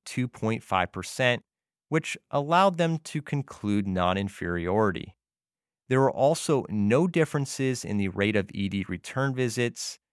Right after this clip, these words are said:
the need for pain control, or complications. Also, no one in either group needed emergency surgery. This was an open-label trial, which is an issue,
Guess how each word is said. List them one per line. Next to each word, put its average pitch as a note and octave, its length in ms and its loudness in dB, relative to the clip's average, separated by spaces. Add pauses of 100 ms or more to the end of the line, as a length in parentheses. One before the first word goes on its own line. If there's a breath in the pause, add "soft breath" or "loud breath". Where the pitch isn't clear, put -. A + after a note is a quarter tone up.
(160)
the G2+ 100 -4
need F#2+ 200 0
for E2+ 100 -6
pain A#2+ 300 -6
control, A2 560 0 (340)
or C#3 320 4
complications. - 1160 -2 (560)
Also, C3+ 580 2 (140)
no A#2 300 0
one G#3+ 220 4
in A2 340 2
either C#3 220 0
group A#2+ 460 -2
needed A#2 440 2
emergency F#2+ 720 -2
surgery. - 640 -2 (760)
This C#3 200 0
was C3+ 380 2
an F#3+ 140 0
open-label G2 600 0
trial, C#3+ 420 2
which B2+ 340 -4
is E3+ 180 -2
an D#3+ 120 -2
issue, B2 500 0